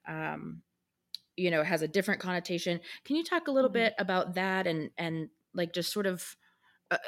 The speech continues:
Speaker 1: like, f-, o-, on the ground, what are some of the differences in those,
Speaker 2: Yeah.
Speaker 1: uh, schools of thought?
Speaker 2: Yeah, I love that you bring that up because a lot of the words we use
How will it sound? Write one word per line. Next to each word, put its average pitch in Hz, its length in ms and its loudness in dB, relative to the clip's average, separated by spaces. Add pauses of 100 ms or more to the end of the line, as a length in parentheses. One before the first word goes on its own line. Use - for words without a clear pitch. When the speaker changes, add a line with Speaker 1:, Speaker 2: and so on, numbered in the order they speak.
(220)
Speaker 1:
like, 185 140 6
f-, - 360 -8
o-, 190 300 8
on 233 220 8
the 214 100 6
ground, 170 420 0
what 190 120 4
are 190 80 4
some 185 160 -2
of 170 100 -2
the 170 100 2
differences 156 640 -4
in 156 160 -6
those, 151 400 -4
Speaker 2:
Yeah. 226 160 -10 (340)
Speaker 1:
uh, 156 200 -8
schools 170 400 -4
of 147 100 -6
thought? - 480 -12 (760)
Speaker 2:
Yeah, 233 240 6
I 214 120 4
love 247 220 0
that 320 200 -2
you 254 60 2
bring 226 200 2
that 202 140 4
up 180 220 6
because 220 320 -2
a 214 60 -2
lot 220 200 4
of 254 120 6
the 254 100 4
words 214 300 2
we 196 100 -4
use 190 380 2